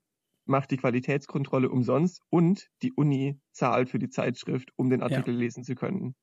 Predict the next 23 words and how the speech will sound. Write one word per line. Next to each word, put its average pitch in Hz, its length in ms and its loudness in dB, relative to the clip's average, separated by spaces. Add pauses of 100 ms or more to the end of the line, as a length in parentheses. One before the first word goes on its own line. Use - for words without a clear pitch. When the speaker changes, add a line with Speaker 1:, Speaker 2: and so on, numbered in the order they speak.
(160)
Speaker 2:
Ja. 143 160 -8 (100)
Speaker 1:
Das - 80 -20
heißt, - 200 -8
du, 127 40 -4
Speaker 2:
Ja. - 160 -8 (360)
Speaker 1:
es - 240 -16
ist 131 320 -12
völlig 143 540 0
absurd, 131 600 -2 (680)
Speaker 2:
Ja. 78 120 -4
Speaker 1:
dieses, - 360 -10 (300)
dieses 123 200 -10
System. 120 460 -6 (480)
Und 127 140 0
ja, 127 120 4
es - 160 -6
ist 127 140 -4
ein 127 80 0
bisschen 156 300 0
durchbrochen 135 540 -2
worden 127 300 -2
jetzt - 300 -8
durch 123 360 -4